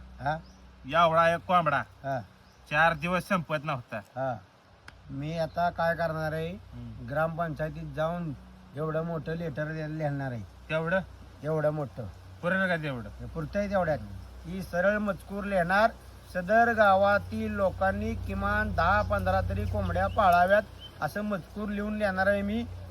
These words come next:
Speaker 1: आणि एवढे मोठे लिहून सह्या सगळ्यांच्या घेणार.
Speaker 2: कशाला?
Speaker 1: त्याशिवाय कोंबड्या होणार नाही, ठराव मागणार मी.
Speaker 2: कोंबड्या खसकवायच्या असतील तुला परत रातच्याला?
Speaker 1: नाही, नाही, आता नाही काय करायचं आपल्याला.
Speaker 2: मग?
Speaker 1: आपल्याला ठराव घ्यायचे आहे फक्त की सगळ्यांच्या, किमान सगळ्यांनी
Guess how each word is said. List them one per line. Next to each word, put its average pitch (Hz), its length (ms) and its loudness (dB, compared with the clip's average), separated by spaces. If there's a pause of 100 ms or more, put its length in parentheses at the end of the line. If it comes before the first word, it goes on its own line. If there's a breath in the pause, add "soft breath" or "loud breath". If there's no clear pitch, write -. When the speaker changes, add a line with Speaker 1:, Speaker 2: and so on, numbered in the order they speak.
Speaker 1:
आणि 185 220 2
एवढे 190 220 2
मोठे 214 400 0
लिहून 214 220 -2
सह्या 190 300 2
सगळ्यांच्या 196 480 2
घेणार. 170 320 0
Speaker 2:
कशाला? 170 400 -2
Speaker 1:
त्याशिवाय 196 280 8
कोंबड्या 196 340 4
होणार 190 300 2
नाही, 185 180 0 (100)
ठराव 240 260 8
मागणार 190 420 -2
मी. 131 80 -10 (140)
Speaker 2:
कोंबड्या 160 320 4
खसकवायच्या 185 540 0
असतील 170 260 -4
तुला 151 160 -4
परत 143 320 -6
रातच्याला? 127 520 -4
Speaker 1:
नाही, 180 140 -2
नाही, 208 120 2
आता 202 280 4
नाही 254 220 4
काय 247 180 6
करायचं 208 340 4
आपल्याला. 160 360 0 (300)
Speaker 2:
मग? 170 220 0
Speaker 1:
आपल्याला 175 400 0
ठराव 190 380 2
घ्यायचे 208 260 -2
आहे 185 160 -4 (280)
फक्त 160 260 -6 (680)
की - 60 -14
सगळ्यांच्या, 180 640 0
किमान 208 560 -4
सगळ्यांनी 208 520 0